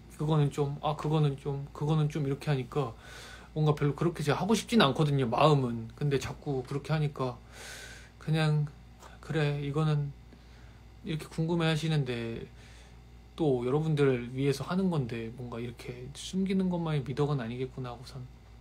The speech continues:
"네, 맞습니다." 이렇게 <laughs> 말한 거예요. 제가 헛소리하는 거 다 무시하셔도 되는데요. 아닙니다. 여러분들 어떻게 무시해요, 제가.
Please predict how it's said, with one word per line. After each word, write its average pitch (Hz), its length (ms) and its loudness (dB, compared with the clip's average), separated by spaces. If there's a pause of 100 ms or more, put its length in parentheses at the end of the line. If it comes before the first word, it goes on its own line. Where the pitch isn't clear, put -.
"네, 143 160 -2
맞습니다." 147 560 -6 (220)
이렇게 - 200 -6
<laughs> 180 40 12
말한 160 420 10
거예요. 143 400 2 (4000)
제가 151 140 4
헛소리하는 214 320 4
거 190 60 0
다 185 80 0
무시하셔도 139 440 0
되는데요. 113 500 0
아닙니다. 123 600 0
여러분들 165 360 -2
어떻게 120 260 -6
무시해요, 127 400 -8
제가. - 160 -20